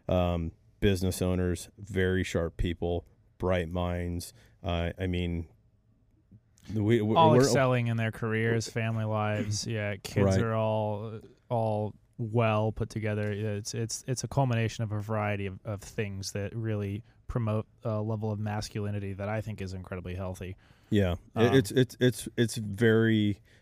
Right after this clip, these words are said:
Speaker 1: very much something in my life that I have to have and be around because, um, me being kind of one of the older guys in the, or basically one of the oldest in there, um, you know,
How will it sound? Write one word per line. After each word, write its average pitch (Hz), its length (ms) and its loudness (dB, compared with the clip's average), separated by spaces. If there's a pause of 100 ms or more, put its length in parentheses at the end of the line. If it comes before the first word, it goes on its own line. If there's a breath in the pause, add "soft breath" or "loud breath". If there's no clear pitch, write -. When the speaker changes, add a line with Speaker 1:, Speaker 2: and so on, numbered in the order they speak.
Speaker 1:
very 127 360 6
much 110 300 4
something 101 720 0
in 95 200 -2
my 92 240 0
life 90 280 -2
that 80 120 -6
I 85 80 -2
have 92 400 -2
to 90 80 -2
have 90 400 -2
and 90 200 -4
be 98 200 0
around 95 380 0 (300 loud breath)
because, 90 640 0 (120)
um, 87 480 0 (880 soft breath)
me 107 340 4
being 101 340 2
kind 95 280 2
of 92 160 0
one 92 240 0
of 87 160 -2
the 87 280 -2
older 95 540 2 (220)
guys 95 480 0
in 98 240 2
the, 92 200 -2
or 92 220 0 (920)
basically 92 480 -4 (180)
one 98 220 0
of 92 100 -2
the 92 100 -2
oldest 90 360 -4
in 95 80 0
there, 92 140 0 (340 loud breath)
um, 92 440 4 (960)
you 104 140 2
know, 90 160 2